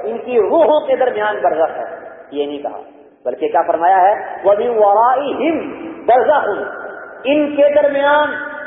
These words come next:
اور واپس رجعت الی دنیا کے درمیان۔ اس نے کہا تھا، "رب ارجعون"، مجھے لوٹا دیجیے۔ اس واپس لوٹنے اور ان لوگوں کے درمیان، مرنے والوں کے درمیان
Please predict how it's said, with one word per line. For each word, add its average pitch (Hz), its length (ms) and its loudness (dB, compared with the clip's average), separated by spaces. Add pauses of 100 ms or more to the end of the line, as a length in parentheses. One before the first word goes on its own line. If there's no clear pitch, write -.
(300)
اور 262 360 6 (320)
واپس 254 440 0
رجعت 247 540 0
الی 247 340 -6
دنیا 254 280 -2
کے 220 100 -2
درمیان۔ 170 640 -4
اس - 140 -10
نے 185 120 -4
کہا 185 180 4
تھا، 185 460 -2
"رب 208 100 0
ارجعون"، 208 680 0 (420)
مجھے 165 240 2
لوٹا 214 380 4
دیجیے۔ 185 440 -6 (460)
اس 202 60 -4 (120)
واپس 247 400 2
لوٹنے 285 680 2 (160)
اور 285 280 4 (120)
ان 247 80 -12 (320)
لوگوں 220 400 2
کے 220 140 -4
درمیان، 190 680 -2
مرنے 180 280 0
والوں 160 300 2
کے 160 160 -2
درمیان 143 480 -2